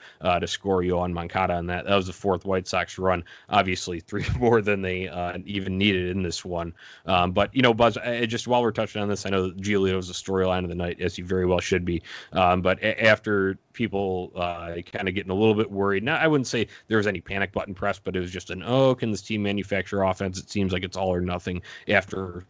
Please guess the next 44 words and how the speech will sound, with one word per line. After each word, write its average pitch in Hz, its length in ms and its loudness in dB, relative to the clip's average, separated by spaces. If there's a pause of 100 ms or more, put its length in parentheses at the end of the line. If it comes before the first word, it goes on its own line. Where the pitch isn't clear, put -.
(140)
the 92 280 -6
home 107 220 4
run 160 140 6
party 87 280 -6
that 85 120 -12
they 90 120 -6
had 95 120 -4
over 90 160 -6
the 92 80 -8
weekend. 92 460 -6 (240)
Um, 90 240 0
and 95 280 0
they 90 80 4
did 87 220 -2 (320)
pretty 120 140 4
much 92 220 -2
throughout 101 280 2
all 98 180 2
of 92 100 -6
last 92 320 -8
week. 117 300 -2 (200)
It, 107 200 -4
it 107 40 2
was, 98 140 0
can 113 240 2
they 101 140 4
manufacture? 101 720 -4
Can 101 180 -6
they 92 80 -4
score 95 400 -2
in 92 140 -4
other 87 200 -4
ways? 87 500 -4
Um, 85 300 -6
and 131 300 0
they 147 60 6
proved 156 280 6
that 107 220 2
to 131 100 -10
be 127 180 0
that 113 180 4
the 98 80 -12
case 110 360 -6
tonight, 98 320 -2